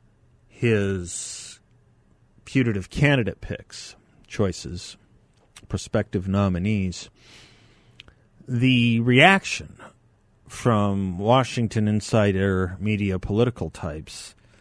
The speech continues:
is really kinda, um, it's kinda telling. So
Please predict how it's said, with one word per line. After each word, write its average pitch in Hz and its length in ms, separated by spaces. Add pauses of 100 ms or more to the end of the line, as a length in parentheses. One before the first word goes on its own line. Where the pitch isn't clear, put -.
(280)
is 110 220
really 127 500
kinda, 110 540 (840)
um, 101 420 (1160)
it's - 160
kinda 127 220
telling. 135 360 (1900)
So 123 600